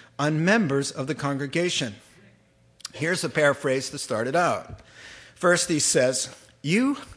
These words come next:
tolerate this crazy woman who calls herself a prophetess." You know what? I have a name for her too, Jezebel. You allow her a teaching platform and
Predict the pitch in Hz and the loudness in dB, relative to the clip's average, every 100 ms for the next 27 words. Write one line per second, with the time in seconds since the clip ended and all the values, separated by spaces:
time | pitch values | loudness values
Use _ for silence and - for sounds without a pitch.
0 | _ _ - 269 240 131 107 110 - _ | _ _ -4 0 2 0 0 -4 -10 _
1 | _ - - - 147 220 - - - 208 | _ -20 -20 -12 0 0 0 -6 -2 0
2 | 208 208 208 180 135 110 139 - _ _ | 2 0 -2 -2 -2 -4 -8 -12 _ _
3 | - 220 - 269 294 262 220 240 - 180 | -4 -4 -2 -2 0 -4 -2 -4 -4 -6
4 | - 262 269 226 214 - 220 240 254 262 | -4 -4 -2 0 0 0 0 2 2 2
5 | 208 277 311 208 185 180 - 202 208 208 | 2 2 2 2 0 -2 -2 -2 -2 -2
6 | 277 240 - - 170 254 302 247 185 160 | -2 -2 -6 -10 0 2 2 2 2 4
7 | 120 - - - - 160 233 262 - 170 | 4 2 -8 -20 -10 -2 2 2 2 2
8 | 175 190 214 226 226 - 190 208 180 - | 4 2 2 0 -2 0 2 2 0 -2
9 | - 240 240 240 233 - 269 277 285 247 | -2 -2 0 -2 -2 -2 0 0 0 0
10 | 220 208 202 | 0 2 -2